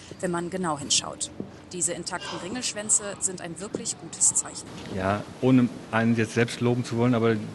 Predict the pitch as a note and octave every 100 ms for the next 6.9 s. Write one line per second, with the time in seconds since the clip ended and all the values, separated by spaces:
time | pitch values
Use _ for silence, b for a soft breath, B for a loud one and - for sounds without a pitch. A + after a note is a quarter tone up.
0 | - G#2 B2 B2+ - B2 A#2+ B2+ - B2
1 | A2+ A2+ A2 G#2+ - A#2+ A2 - - F#2+
2 | - F#2+ B B B B B - A#2 -
3 | - B2+ B2+ - A#2+ A2 G2+ C3+ D#3+ D#3+
4 | F3 D#3+ D#3 E3 F3+ - B2+ A#2+ B2+ C3+
5 | C3 - B2 A2+ A2+ G#2+ A#2+ A#2 - A#2
6 | A#2 G#2+ G2+ G#2 G2 G2+ - F2+